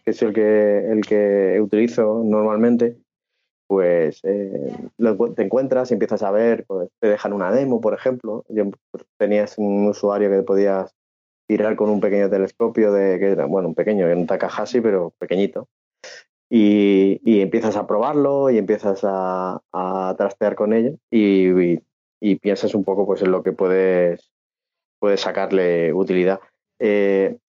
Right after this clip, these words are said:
para mí es como un complemento, es decir, yo entiendo que hay gente, igual que hay gente que, que tiene telescopios observatorios con, con en housing, ¿no? Por ejemplo, el de E I que comentasteis en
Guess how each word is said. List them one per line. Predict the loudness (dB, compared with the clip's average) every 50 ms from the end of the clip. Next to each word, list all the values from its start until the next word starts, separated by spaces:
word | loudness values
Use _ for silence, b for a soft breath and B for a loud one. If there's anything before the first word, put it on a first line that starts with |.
| _ _ -8
para | -6 -4 -4 0
mí | 0 2 2 2
es | 4 2 2 0 -2 -10 _ _ _ _ _
como | -4 -2 0 0
un | 0 0
complemento, | 0 0 0 0 0 0 0 0 0
es | 0 0
decir, | 0 -2 -2 -2 0
yo | 0 0
entiendo | 0 0 0 0 0 0 0 0
que | 0 -2
hay | -2
gente, | -2 -2 -4 -2 0 0 2 2 2
igual | 2 0 0 -2
que | -2 -2
hay | 0 2 2 2 4 4 4 4 4 2
gente | 0 -2 -2 0 0 0
que, | 0 -2 -4 -6 -14 -14 -12 -10 -10
que | -8
tiene | -4 -2 -2 0 0 0 0 -2 0 0 0 2 2 0
telescopios | 0 -2 -4 -2 -2 -4 -4 -2 0 2 2 2 0 -2 -6
observatorios | -6 -2 -2 -2 0 0 -2 0 0 0 0 -2 -2 -2 0 0 2 2 2 2 2 2 0 0 -2 -4 B B B B B B B _ -6
con, | -4 -2 0 0 0 0 -2 -4
con | -4 -4 -4 -4 -4 -4 -8 -10 -14 _ _ _ _ _ -6
en | -6 -4
housing, | -4 -2 -4 -4 -2 -2 0 0 2
¿no? | 0 0
Por | -2 -4
ejemplo, | -4 -4 -2 -2 0
el | 2 2
de | 2 2 2 2 2 2 2 2
E | 2 2 2 2 2 0 0
I | -2 -4 -6 _ _ -2
que | -2 0 0
comentasteis | 0 -2 -2 -2 -2 -2 -4 -2 0 0 0 0 0 -2 0
en | 0 2 2 0 0 0 -2 -4 -6 -10